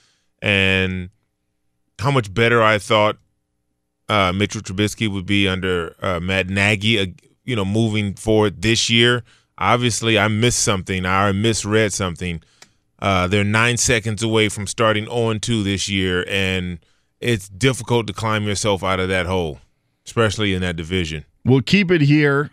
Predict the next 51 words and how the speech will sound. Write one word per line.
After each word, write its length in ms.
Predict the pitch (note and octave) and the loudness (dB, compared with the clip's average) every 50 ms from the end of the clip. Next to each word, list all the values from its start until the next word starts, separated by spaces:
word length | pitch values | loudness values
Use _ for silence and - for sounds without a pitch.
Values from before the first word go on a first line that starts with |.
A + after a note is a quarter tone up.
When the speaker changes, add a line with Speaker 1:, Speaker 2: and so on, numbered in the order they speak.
| _ - | _ 0
Speaker 2:
It 180 | B2+ C3+ C#3+ C#3+ | 2 2 4 4
is 260 | D3 D#3 D#3 D3 - | 4 2 2 0 -2
fourth 420 | - _ - D#3+ D#3+ D#3+ D#3+ C#3 | -6 _ -2 0 2 2 2 2
and 160 | D3+ C#3+ C3 A2+ | 2 0 2 2
ten. 240 | - C#3+ C#3+ C3+ C3 | 2 2 2 2 2
We'll 80 | C3 B2+ | 2 2
go 120 | C3 C#3 | 2 2
to 80 | C#3 C3+ | 2 2
David 300 | A#2+ C#3+ C#3 B2 B2+ A2 | 2 2 2 2 0 2
Gascon 420 | B2+ B2+ C3 C3 - - C#3 B2+ | 2 2 2 2 2 0 0 2
with 100 | B2+ B2 | 2 2
a 60 | A#2 | 0
score 260 | - - - C#3 C3 C3 | 0 0 0 0 2 2
update 360 | B2+ A2+ - C3 B2+ C3 - | 0 0 2 0 0 2 2
in 160 | B2+ A#2+ A2 | 0 0 0
just 420 | F#2 - - C3 C#3 C#3 - - - | 0 -2 -2 -2 0 -2 -2 -2 -2
a 20 | C3+ | 0
little 280 | B2 B2+ B2+ A#2+ A#2 | 0 2 2 2 2
bit, 260 | G#2 G#2+ B2+ B2 A#2 - | 2 0 0 0 0 -2
but 140 | B2 G2+ | -4 -4
the 80 | A#2 A2+ | -4 -4
Bears 340 | F#2+ A2+ B2 B2+ C3+ B2+ C3 | -4 -2 -2 0 0 0 0
are 80 | B2+ | -2
facing 340 | A2+ - C3 B2+ - - A#2+ A2+ | -2 -2 -2 -2 -2 -2 -2 -2
a 60 | G2+ | -4
fourth 360 | - - C#3+ C#3+ C#3 C#3 - | -4 -2 -2 0 0 0 2
and 140 | C#3 B2+ G#2+ | 0 0 0
ten, 400 | - G#2 C3+ C3 B2+ B2+ C3 A#2+ - - - - - - - - | 0 0 0 0 2 2 0 0 -2 -8 -18 -20 -20 -20 -4 0
having 280 | C3+ C#3 C#3 C#3+ C#3+ | 2 2 4 2 2
to 100 | A#2+ C3 | 2 0
convert 440 | A#2+ - C3+ A#2+ F#2+ B2 C3+ C#3+ C3+ - | 2 2 2 2 2 2 2 2 0 -2
to 80 | A#2+ | -6
keep 320 | G#2 - - - C#3 D3 - | -8 -4 -2 0 0 0 0
the 120 | C#3 B2+ | -2 -2
game 260 | A2+ A#2 B2+ B2+ B2 B2 | 0 2 2 2 2 2
alive, 640 | A#2 A#2 A#2 B2+ C#3+ C#3+ C3+ B2+ A#2 A2+ G#2 - - - - - - _ _ | 0 0 0 0 2 2 2 0 0 -2 -2 -6 -10 -18 -20 -20 -20 _ _
and 120 | - A2+ A#2 | -2 -2 0
it 100 | A2 - | 0 0
seems 280 | - D3 D3+ C#3+ B2+ | 0 2 2 2 2
that 120 | C#3 B2+ - | 2 0 0
the 120 | B2+ A#2+ | 0 -2
Broncos 680 | G2 - B2+ C3 C3+ D#3 D3+ - D3 C3+ B2+ A#2 - | 0 0 0 2 2 2 0 0 0 0 0 0 0
just 220 | - - C#3+ - - | 0 -2 0 0 0
aren't 160 | C3+ C3+ C3+ | 0 0 0
able 160 | C3+ C3+ C3+ A#2+ | 2 0 0 0
to 100 | B2 A2 | 0 -2
handle 480 | G#2 - - - D3+ D#3 D#3+ D3 D3 C3 | -4 -4 -4 -2 0 2 2 2 4 4
Speaker 1:
Oh, 100 | C3+ C#3+ | 6 6
my 180 | D3+ B2 A#2 A2+ | 6 6 6 4
Speaker 2:
Trubisky, 80 | A2 | 4
Speaker 1:
God. 340 | G#2 G#2+ G#2 G2+ G2 F#2 E2 | 4 4 6 6 4 4 2